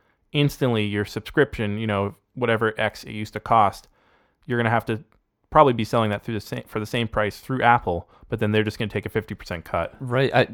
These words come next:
Speaker 2: I mean, do you think Apple's user base would be large enough to support something like this?
Speaker 1: I mean, it might be large enough, but I just think Apple's,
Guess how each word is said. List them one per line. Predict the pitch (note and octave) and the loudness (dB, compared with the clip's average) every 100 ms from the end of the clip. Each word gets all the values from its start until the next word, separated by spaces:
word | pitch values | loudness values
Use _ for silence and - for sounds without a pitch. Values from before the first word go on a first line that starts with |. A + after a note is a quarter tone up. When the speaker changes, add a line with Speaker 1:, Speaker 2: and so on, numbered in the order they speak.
| - | -2
Speaker 2:
I | C3+ | 4
mean, | C#3+ C3 | 4 4
do | C3 | 2
you | |
think | A#2+ B2+ A#2+ | 0 0 2
Apple's | G#2 - A2 | 2 2 0
user | A2 G#2 A2 | 0 0 0
base | A#2 B2+ - | 0 -2 -2
would | G#2 | 0
be | G2 | 0
large | F#2+ F#2+ G2+ | 2 0 0
enough | G2 F#2+ - | -2 -2 -4
to | G#2+ F#2+ | -2 -2
support | - G#2 - F#2 - | -2 -6 -4 -4 -2
something | A2 A#2 | -6 -6
like | B2 C3 | -8 -6
this? | E3 E3+ - _ _ _ _ _ | -6 -8 -12 _ _ _ _ _
Speaker 1:
I | - C3+ | -6 -2
mean, | C#3 | 2
it | C#3 | 2
might | B2+ A#2+ C3+ D3 | 2 4 4 2
be | C#3+ C#3 | 0 4
large | B2+ C3 | 4 4
enough, | C#3+ D#3 D#3+ _ | 2 0 -2 _
but | A#2 F2+ | -2 2
I | A2+ | 0
just | B2+ D#3 - | 0 -4 -2
think | A#2 G2+ - _ _ A2 | -2 -2 -6 _ _ 0
Apple's, | B2 B2 A#2+ - - | 0 0 -4 -4 -14